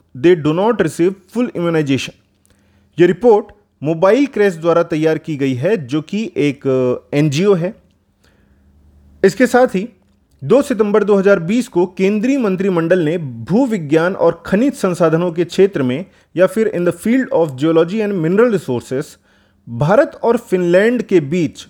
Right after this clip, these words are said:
सहयोग के लिए समझौते को मंजूरी दी है। देखो, भारत और फिनलैंड जो हैं,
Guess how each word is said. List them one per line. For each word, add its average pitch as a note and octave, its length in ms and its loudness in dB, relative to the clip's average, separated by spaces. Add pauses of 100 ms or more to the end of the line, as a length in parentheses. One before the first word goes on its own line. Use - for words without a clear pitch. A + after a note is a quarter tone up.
सहयोग E3+ 680 0
के F#3 100 2
लिए D#3+ 220 2
समझौते D3+ 520 -2
को A#3 160 -2
मंजूरी D3 420 0
दी G#2+ 120 -6
है। F#2 220 -12 (580)
देखो, F3+ 240 2
भारत F3 460 0
और F#3+ 400 4
फिनलैंड F3+ 500 -2
जो E3+ 120 -6
हैं, C#3+ 200 -10